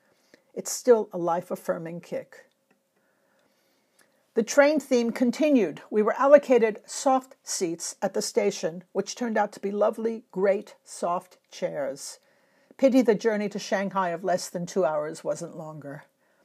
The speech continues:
I'm now back in this enormous city of thirteen and a half million people, Shanghai.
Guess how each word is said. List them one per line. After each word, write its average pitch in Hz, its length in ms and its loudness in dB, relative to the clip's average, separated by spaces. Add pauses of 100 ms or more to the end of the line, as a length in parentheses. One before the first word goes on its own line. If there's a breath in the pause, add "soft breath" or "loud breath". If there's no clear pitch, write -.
(1300 soft breath)
I'm 214 160 6
now 254 180 8
back 226 460 6
in 202 140 2
this 208 180 -2
enormous 240 720 4
city - 460 2
of 185 100 -4
thirteen 233 500 2
and 208 120 -2
a 185 40 -6
half 202 280 -2
million 196 320 -4
people, 170 500 -2 (160)
Shanghai. 165 800 -8